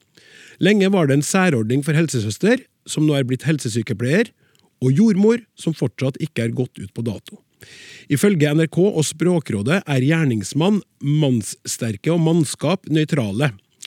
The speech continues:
Begrunnelsen er at mann i, brukes i betydningen menneskeperson.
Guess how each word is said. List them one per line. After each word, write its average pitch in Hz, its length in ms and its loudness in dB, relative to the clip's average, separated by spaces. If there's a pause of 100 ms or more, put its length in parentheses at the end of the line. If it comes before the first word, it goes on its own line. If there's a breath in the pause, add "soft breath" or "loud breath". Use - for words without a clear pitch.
(260 loud breath)
Begrunnelsen 165 640 2
er 170 160 2
at 156 80 -6 (240)
mann 175 480 2
i, 175 560 0
brukes 165 320 0
i 170 80 0
betydningen 151 420 2
menneskeperson. 165 840 2